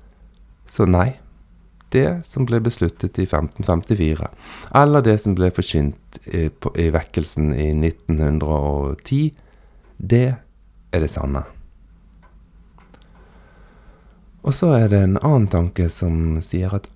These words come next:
alt er bedre nå. Alt blir bedre og bedre. Hele tiden. Mennesket er helt fabelaktig, og vi bare utvikler og utvikler og utvikler,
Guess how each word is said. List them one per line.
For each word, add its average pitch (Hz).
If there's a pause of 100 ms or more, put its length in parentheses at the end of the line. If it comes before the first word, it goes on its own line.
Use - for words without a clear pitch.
alt -
er 135
bedre 139
nå. 220 (1500)
Alt 107
blir 98
bedre 78
og 78
bedre. - (760)
Hele 139
tiden. 82 (1400)
Mennesket 101
er 85
helt 78 (100)
fabelaktig, 90 (760)
og 98
vi 101
bare 80 (480)
utvikler 87
og 101
utvikler 82
og 104
utvikler, 95